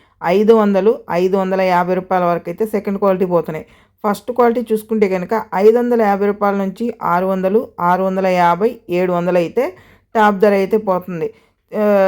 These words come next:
ఢిల్లీ మార్కెట్ ఈరోజు ఏడు వందలు అయితే టాప్ ధర పడింది ఇరవై ఐదు కిలోల బాక్స్. ఈ ఢిల్లీ మార్కెట్కి సరుకు ఎక్కడి నుండి వెళ్తుందంటే అం-, ఆ, మదనపల్లి, ఆ, చిక్మంగళాపూరు,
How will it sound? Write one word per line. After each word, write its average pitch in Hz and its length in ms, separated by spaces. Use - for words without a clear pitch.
ఢిల్లీ 185 380
మార్కెట్ 214 560
ఈరోజు 190 640
ఏడు 180 260
వందలు 185 280
అయితే 185 280
టాప్ 170 300
ధర 185 140
పడింది 180 540
ఇరవై 190 280
ఐదు 190 120
కిలోల 185 360
బాక్స్. 175 300
ఈ 226 160
ఢిల్లీ 202 320
మార్కెట్కి 214 680
సరుకు 190 360
ఎక్కడి 190 280
నుండి 190 200
వెళ్తుందంటే 180 680
అం-, 185 320
ఆ, 185 100
మదనపల్లి, 208 840
ఆ, 202 100
చిక్మంగళాపూరు, 220 1080